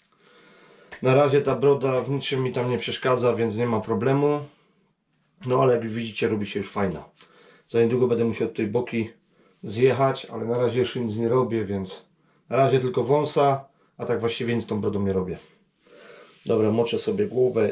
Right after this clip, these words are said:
i biorę się za golenie. Ale zrobimy tylko tak. Wczoraj goliłem głowę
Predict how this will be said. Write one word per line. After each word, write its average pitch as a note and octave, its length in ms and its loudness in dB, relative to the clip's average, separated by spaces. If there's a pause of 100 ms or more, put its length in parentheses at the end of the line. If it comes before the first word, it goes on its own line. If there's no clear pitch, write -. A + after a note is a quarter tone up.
i F#2+ 480 -6 (380)
biorę G#2+ 280 0
się G#2 140 -8
za G2 120 -8
golenie. G2 380 -4 (2500)
Ale A2+ 180 2
zrobimy B2 440 0
tylko A2+ 320 -4
tak. D#3 460 0 (1000)
Wczoraj C#3 520 4 (260)
goliłem C3 520 2
głowę A#2 500 2